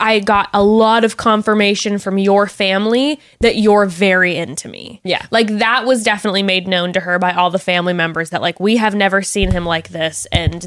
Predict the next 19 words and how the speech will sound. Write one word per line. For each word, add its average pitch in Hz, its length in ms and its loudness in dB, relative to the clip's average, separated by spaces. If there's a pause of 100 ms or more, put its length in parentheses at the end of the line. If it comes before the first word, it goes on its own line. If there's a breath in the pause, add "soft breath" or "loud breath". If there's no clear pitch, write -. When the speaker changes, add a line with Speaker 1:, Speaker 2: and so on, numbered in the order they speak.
(100)
Speaker 1:
we're 190 160 0
supportive 185 640 -2
of 170 160 -4
whatever's 175 400 -2
happening 202 520 -2
right 226 180 2
now. 240 300 2
Speaker 2:
Yeah. 139 220 0 (260 loud breath)
Speaker 1:
Um, 214 260 2
Speaker 2:
They 185 100 4
just 190 160 0
wouldn't 170 160 4
be 160 100 2
the 151 60 0
top - 280 -4
picks - 240 -4
to 143 60 -8
hang 135 320 -8
with. - 120 -10